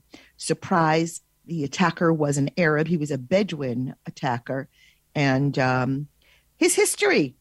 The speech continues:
I think he had been arrested before, revolving door of our prison system. He was arrested. He was let out.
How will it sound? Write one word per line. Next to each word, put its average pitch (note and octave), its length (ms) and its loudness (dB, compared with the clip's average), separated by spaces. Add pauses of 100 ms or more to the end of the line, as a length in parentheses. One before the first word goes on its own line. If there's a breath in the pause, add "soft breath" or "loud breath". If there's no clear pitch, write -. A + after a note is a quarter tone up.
(200)
I B3+ 80 0
think C#4+ 240 -2
he D#4+ 160 2
had C4 160 0
been B3 140 2
arrested G#3+ 580 0 (100)
before, B3+ 640 0 (480)
revolving F#3 800 0
door F3+ 500 -2
of F3+ 60 -10
our D3 180 -2
prison F3+ 360 -4
system. F#3+ 360 -2 (320 loud breath)
He E3+ 120 -4
was C3 180 -2
arrested. A3+ 480 0
He F#3+ 140 -2
was D3 180 -8
let B2+ 240 -6
out. G#3 260 2